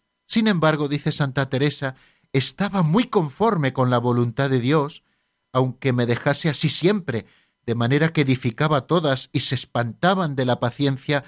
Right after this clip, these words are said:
que el Señor me daba, porque a no venir de mano de su majestad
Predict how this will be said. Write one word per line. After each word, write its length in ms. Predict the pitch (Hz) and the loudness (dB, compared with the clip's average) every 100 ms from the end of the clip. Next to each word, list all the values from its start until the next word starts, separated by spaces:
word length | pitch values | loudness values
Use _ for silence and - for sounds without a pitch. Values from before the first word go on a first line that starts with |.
| _ _ - | _ _ -2
que 80 | |
el 80 | 120 | -2
Señor 400 | - 117 120 123 | 0 -2 0 2
me 120 | 127 | 2
daba, 320 | 120 120 110 - _ _ _ _ | 2 2 0 -4 _ _ _ _
porque 280 | - 101 117 | -10 -6 -2
a 40 | 117 | 0
no 140 | 151 | 2
venir 380 | 175 170 180 170 | 2 4 4 4
de 120 | 160 | 2
mano 280 | 160 165 156 | 2 2 2
de 100 | 151 | 0
su 160 | - | 0
majestad 680 | 151 147 147 - - 190 | -2 -2 -2 -4 -2 -2